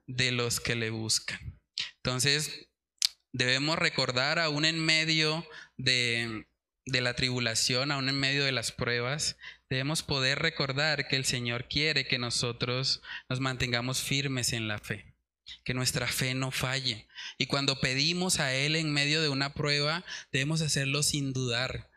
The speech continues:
Dice el texto, "No dudando nada, porque el que duda es semejante a la onda del mar, que es arrastrada por el viento y echada de una parte a otra".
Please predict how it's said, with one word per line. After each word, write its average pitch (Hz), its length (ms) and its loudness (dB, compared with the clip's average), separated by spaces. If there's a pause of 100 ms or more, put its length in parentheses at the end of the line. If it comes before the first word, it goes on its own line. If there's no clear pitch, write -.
Dice 123 160 0
el 139 140 -2
texto, 143 360 2
"No 139 160 0
dudando 143 480 0
nada, 127 500 -2 (360)
porque 135 240 2
el 123 140 -2
que 127 140 4
duda 143 380 2
es 135 140 2
semejante 135 560 0
a 139 60 2
la 127 180 0
onda 135 440 0
del 110 200 0
mar, 107 360 -8 (440)
que 147 80 2
es 135 100 2
arrastrada 147 760 0
por 156 120 0
el 156 160 2
viento 131 460 2
y 123 100 0
echada 131 540 0
de 123 100 0
una 120 280 -2
parte 147 680 -2 (300)
a 117 160 -2
otra". 120 480 -4